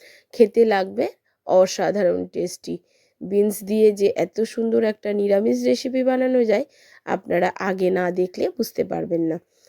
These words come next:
তাহলে চলুন বন্ধুরা, কথা না বাড়িয়ে শুরু করে দিই আমার আজকের এই বিনসের অসাধারণ টেস্টি, টেস্টি রেসিপি। প্লিজ বন্ধুরা, রিকোয়েস্ট থাকবে প্রথম থেকে শেষ পর্যন্ত ভিডিওটি দেখবেন। এখানে আমি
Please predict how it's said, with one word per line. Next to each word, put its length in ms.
তাহলে 260
চলুন 420
বন্ধুরা, 320
কথা 260
না 160
বাড়িয়ে 320
শুরু 240
করে 240
দিই 180
আমার 260
আজকের 440
এই 180
বিনসের 680
অসাধারণ 680
টেস্টি, 500
টেস্টি 440
রেসিপি। 560
প্লিজ 280
বন্ধুরা, 480
রিকোয়েস্ট 440
থাকবে 280
প্রথম 360
থেকে 220
শেষ 280
পর্যন্ত 500
ভিডিওটি 580
দেখবেন। 440
এখানে 440
আমি 180